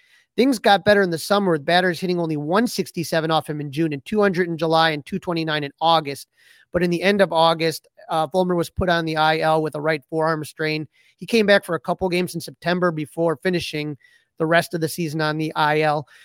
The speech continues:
But for a guy that he was gonna be one of those ideal flip guys, he was gonna be,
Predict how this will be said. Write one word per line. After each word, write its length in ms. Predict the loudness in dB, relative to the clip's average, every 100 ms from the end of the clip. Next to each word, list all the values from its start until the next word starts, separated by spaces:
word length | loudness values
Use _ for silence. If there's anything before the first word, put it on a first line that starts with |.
| _ 2
But 160 | 2
for 120 | 4 2
a 60 |
guy 500 | 2 0 2 2 2 0
that 320 | 0 2 0 -2 _
he 240 | -2 4
was 180 | 4 4
gonna 220 | 2 0
be 140 | 0 2
one 160 | 2
of 80 | 4
those 160 | 2 2
ideal 400 | -2 2 2 2
flip 400 | -6 -12 -8 0
guys, 340 | 2 2 0
he 60 | -8
was 100 | -6
gonna 160 | -8
be, 420 | -6 -4 -2 -4